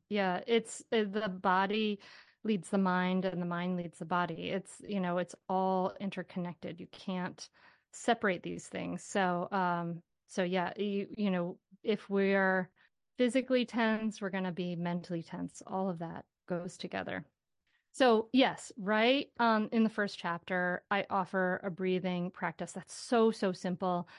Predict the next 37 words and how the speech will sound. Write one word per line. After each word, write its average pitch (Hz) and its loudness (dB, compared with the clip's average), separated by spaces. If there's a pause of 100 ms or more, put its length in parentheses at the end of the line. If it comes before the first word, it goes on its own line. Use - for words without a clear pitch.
(340)
um, 180 2
called 185 -4
tactical 190 -2
breathing, 202 2 (320)
because 196 0
this 220 0
is 226 0
from 214 4
the 196 4
Navy 180 0
seals. 185 -6
That's 185 -2
what 190 -4
they 185 2
call 190 0
it. 240 2 (480)
And 208 4
they 196 0
know, 180 0
of 202 -4
course, 190 -6
that 208 -2
they 220 0
don't, 170 -4
you 208 0
don't 180 -2
make 190 -4
great 180 -2
decisions 330 4
when 254 6
you're 269 4
dysregulated 359 -4
'cause 359 -2
you're 254 -2
not - -2
using 453 -4
your 508 0